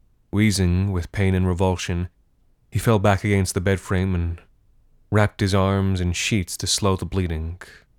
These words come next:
Something red and wet slithered out of the front half of the divided snake.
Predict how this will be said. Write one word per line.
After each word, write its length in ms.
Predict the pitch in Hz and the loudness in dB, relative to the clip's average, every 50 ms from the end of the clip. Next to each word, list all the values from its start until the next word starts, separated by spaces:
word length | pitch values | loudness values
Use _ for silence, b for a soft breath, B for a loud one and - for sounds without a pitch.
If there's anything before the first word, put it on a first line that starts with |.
| _ _ _ _ _ _ _ _ _ _ _ _ _ _ _ _ _ _ _ _ _ _ _ _ _ _ _ _ _ _ | _ _ _ _ _ _ _ _ _ _ _ _ _ _ _ _ _ _ _ _ _ _ _ _ _ _ _ _ _ _
Something 560 | - - 123 117 - 117 110 104 101 98 104 - _ _ _ _ _ _ _ _ _ _ _ _ _ | -4 -4 -4 -2 -2 -4 -2 -2 -4 -4 -8 -10 _ _ _ _ _ _ _ _ _ _ _ _ _
red 320 | 107 107 104 101 92 85 87 | 2 2 4 4 2 2 0
and 320 | 85 85 85 85 90 87 - | 0 -2 -2 -2 -6 -8 -2
wet 480 | - 101 92 85 - - _ - - - _ _ _ _ _ _ _ _ | 0 0 0 0 -2 -8 _ -20 -20 -20 _ _ _ _ _ _ _ _
slithered 560 | _ - - - 127 120 107 90 90 85 85 | _ -8 -2 2 2 2 2 2 0 0 0
out 120 | 90 87 87 | -2 -2 -2
of 60 | 90 | -4
the 60 | 87 | -4
front 260 | - - - 104 95 | -4 -2 -4 -4 -2
half 300 | - - 101 95 90 - | -2 -2 -2 -2 -2 -2
of 140 | - 98 90 | -6 -6 -4
the 80 | 101 92 | -4 -4
divided 440 | 95 90 90 98 92 92 - 87 - | -4 0 0 0 0 0 -2 -6 -8
snake. 680 | - - - - 92 87 87 - _ _ - - - | -8 -8 -6 -4 -4 -6 -6 -10 _ _ -20 -20 -20